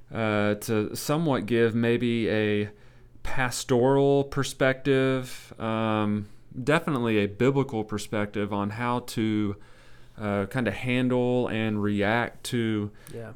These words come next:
Speaker 1: uh, a recent, um, controversy, I, I guess you could say. What, what are some other ways you would word that?
Speaker 2: Yeah, no, I think that you were,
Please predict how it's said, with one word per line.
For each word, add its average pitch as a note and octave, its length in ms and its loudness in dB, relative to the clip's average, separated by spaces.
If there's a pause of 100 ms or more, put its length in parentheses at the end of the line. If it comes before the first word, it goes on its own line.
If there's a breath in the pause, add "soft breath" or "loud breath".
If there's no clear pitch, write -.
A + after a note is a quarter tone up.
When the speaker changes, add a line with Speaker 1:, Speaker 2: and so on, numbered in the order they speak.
(100)
Speaker 1:
uh, G2 300 0
a G#2+ 40 2
recent, A2+ 880 2 (520 soft breath)
um, G2+ 540 -2 (520 loud breath)
controversy, G#2 920 0
I, F#2+ 100 -2
I G2+ 240 -2
guess G2 260 -4
you G2+ 60 -6
could - 160 -8
say. G#2 360 0
What, A2+ 200 2
what A#2 60 4
are A#2 40 2
some A2+ 160 -4
other G#2 140 0
ways G2+ 220 0
you G2 80 -2
would F2+ 120 -4
word F#2+ 240 -2
that? - 260 -6
Speaker 2:
Yeah, D3 180 -2
no, C#3+ 200 0
I C3+ 80 0
think C#3+ 160 -2
that C#3 160 -2
you C#3 260 -2
were, C3 220 -2